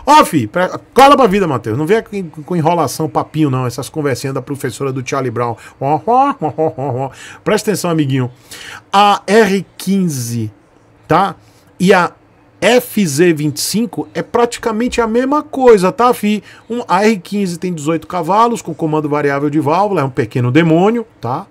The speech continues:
Bate facilmente a velocidade final de uma F Z vinte e cinco, e a F Z vinte e cinco é uma moto de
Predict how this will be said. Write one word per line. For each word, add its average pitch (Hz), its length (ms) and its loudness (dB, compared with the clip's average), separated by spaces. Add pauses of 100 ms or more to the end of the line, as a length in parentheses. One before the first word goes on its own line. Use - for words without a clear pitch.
Bate 139 640 -2 (200)
facilmente 202 640 -2
a 170 40 -8
velocidade 160 520 -2
final 131 440 -4 (300)
de 131 120 -2
uma 151 140 2
F 135 200 -2
Z 131 380 4
vinte 123 240 -2
e - 40 -8
cinco, 262 500 -2 (340)
e 294 80 4
a 262 40 6
F 226 220 2
Z 214 140 2
vinte 214 200 -4
e - 40 -10
cinco 233 260 -6
é 262 40 -4
uma 262 100 -2
moto 214 320 0
de 220 160 -4